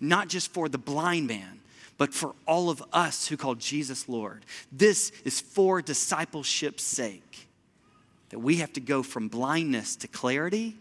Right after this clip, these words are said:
but before we get there, it's gonna be all kinds of crazy. This is a way to teach us what it means to walk with Jesus. Before you go from blind to clarity,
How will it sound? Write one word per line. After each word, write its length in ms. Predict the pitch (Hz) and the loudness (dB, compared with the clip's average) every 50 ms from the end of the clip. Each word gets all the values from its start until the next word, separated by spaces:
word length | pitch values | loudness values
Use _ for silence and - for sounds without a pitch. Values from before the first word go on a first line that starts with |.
| - - - - _ - - - - - - | -20 -20 -20 -20 _ -20 -20 -20 -20 -8 -4
but 140 | 143 139 - | -4 -2 -2
before 340 | 127 - - - 185 185 180 | -2 -4 -2 -2 0 2 4
we 120 | 175 170 | 4 2
get 400 | 139 123 117 - 226 233 - - | 2 -2 0 2 2 2 2 0
there, 220 | 143 120 107 104 104 | 0 2 2 0 -4
it's 160 | - 117 - | -4 -6 -4
gonna 180 | - 175 156 131 | -2 0 0 0
be 180 | 123 131 123 - - - - | 0 -2 -6 -6 -12 -6 2
all 260 | 156 185 202 208 208 | 4 4 6 6 4
kinds 420 | - - - 170 147 147 139 117 113 | 0 0 -2 0 0 0 0 -2 -4
of 120 | 107 - | -8 -10
crazy. 560 | - - - 120 117 110 104 - - - - - - - _ _ _ _ _ _ _ _ _ _ _ _ _ _ - | -12 -4 0 2 2 2 0 -2 -6 -8 -18 -20 -20 -20 _ _ _ _ _ _ _ _ _ _ _ _ _ _ -2
This 160 | 131 147 - - | 0 0 0 0
is 140 | 180 165 | -2 -4
a 60 | 170 143 | -6 -2
way 220 | 131 135 135 135 | -2 0 -2 -2
to 140 | 135 - - | -4 -6 -10
teach 420 | - - - 175 165 - - - - - | -10 -8 -10 -10 -10 -10 -12 -14 -10 -8
us 220 | 139 143 143 - - | -6 -6 -6 -6 -4
what 160 | 123 127 135 | -2 0 0
it 140 | 135 - 117 | 0 -2 -2
means 240 | 117 117 113 - | -4 -4 -4 -4
to 100 | - 131 | -6 -8
walk 440 | 113 107 117 123 123 135 127 - - - - - - _ - | -4 -2 0 0 0 -2 -4 -12 -20 -20 -20 -20 -20 _ -6
with 400 | 120 123 120 113 113 104 - - _ _ _ _ - | -4 -2 -2 -2 -4 -6 -10 -18 _ _ _ _ -14
Jesus. 880 | - - 107 104 95 - - - - - - - - - - - - _ _ _ _ _ _ _ _ _ _ _ _ _ _ _ _ _ _ _ _ _ _ _ _ _ | -14 -12 -10 -10 -12 -12 -14 -14 -12 -8 -8 -6 -6 -8 -10 -14 -18 _ _ _ _ _ _ _ _ _ _ _ _ _ _ _ _ _ _ _ _ _ _ _ _ _
Before 400 | - 147 - - - 190 208 226 | -12 -12 -10 -2 2 4 4 4
you 160 | 233 208 185 160 | 4 2 -6 -2
go 260 | 139 151 131 127 123 | 0 0 0 0 0
from 280 | 120 - - 120 110 | -4 -8 -8 -8 -6
blind 580 | 104 120 120 127 131 135 131 131 127 127 120 117 | -4 -2 -2 -2 -2 -2 -4 -4 -4 -4 -4 -6
to 80 | - - | -8 -12
clarity, 720 | - - - 120 110 104 98 98 95 95 - - - _ | -12 -10 -6 -4 -4 -4 -4 -8 -14 -16 -20 -20 -20 _